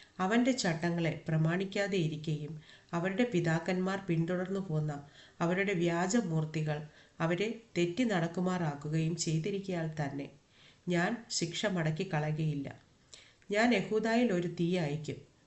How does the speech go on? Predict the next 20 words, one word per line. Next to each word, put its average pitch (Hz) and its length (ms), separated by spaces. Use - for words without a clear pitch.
അത് 151 280
യെരൂശലേമിലെ 226 760
അരമനകളെ 160 760
ദഹിപ്പിച്ചു 160 480
കളയും." 147 420
യഹോവ 247 320
ഇപ്രകാരം 190 680
അരുളിച്ചെയ്യുന്നു, 151 720
ഇസ്രായേലിന്റെ 208 640
മൂന്നോ 196 440
നാലോ 170 280
അതിക്രമം 175 560
നിമിത്തം 156 380
അവർ 185 260
നീതിമാനെ 220 600
പണത്തിനും 160 640
ദരിദ്രനെ 190 760
ഒരു 180 180
കൂട്ട് 220 320
ചെരുപ്പിനും 160 720